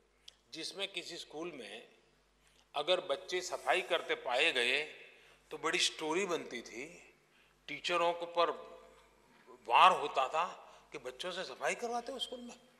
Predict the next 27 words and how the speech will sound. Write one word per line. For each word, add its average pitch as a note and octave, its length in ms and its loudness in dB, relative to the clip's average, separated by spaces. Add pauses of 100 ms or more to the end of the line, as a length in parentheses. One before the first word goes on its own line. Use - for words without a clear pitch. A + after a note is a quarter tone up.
(1700)
और G#3 320 12
फिर G3 100 2
तो A3+ 140 12 (400)
पेरेंट्स F3+ 300 12
को G#3+ 140 10
भी G3 80 4
मजा G3 180 10
आ G3+ 80 12
जाता G3+ 240 8
है, G3+ 60 6
मौका F3+ 300 6
मिला F#3+ 200 4
है, G#3 60 4
वो C#3 200 0
भी D#3+ 100 -6
पहुंच F3 220 -2
जाते F3+ 260 -10
थे, - 180 -18 (360)
"क्यों D3+ 160 0
मेरे D3+ 180 -2
बच्चे C#3+ 240 -6
को D#3+ 100 -4
पढ़ाई C3 320 2
कराओगे F3+ 420 2
कि G3 100 -6
स्वच्छता - 320 -4
करोगे?" D#3+ 400 -10